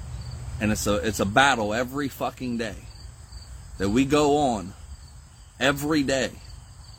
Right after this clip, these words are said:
and we let it, we let it win parts of us that, that in the end,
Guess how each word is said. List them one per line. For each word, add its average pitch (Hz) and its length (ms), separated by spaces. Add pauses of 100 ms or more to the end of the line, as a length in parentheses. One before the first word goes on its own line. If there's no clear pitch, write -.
(320)
and 113 180
we 131 140
let 143 400
it, - 240 (1120)
we 135 180
let 170 240
it 110 100
win 110 520 (380)
parts 123 300
of 95 140
us - 440 (1040)
that, 107 600 (1120)
that 127 180
in 127 140
the 123 180
end, 135 380